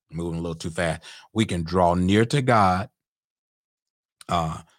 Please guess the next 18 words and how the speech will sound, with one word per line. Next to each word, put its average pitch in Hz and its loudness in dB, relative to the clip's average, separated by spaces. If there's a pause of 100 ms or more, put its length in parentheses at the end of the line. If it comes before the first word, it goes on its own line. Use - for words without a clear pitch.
(280)
Psalm 92 0
seventy-three 92 -2
and 85 -6
twenty-eight. 90 -4
And 85 -14
so 85 -6
you 95 -8
can 92 -8
go 90 -4
back 90 -2
and 90 -8
write 82 -2
the 90 -10
scriptures 80 -6
down, 78 -6
but 76 -10
I'm 101 -4
just 104 -4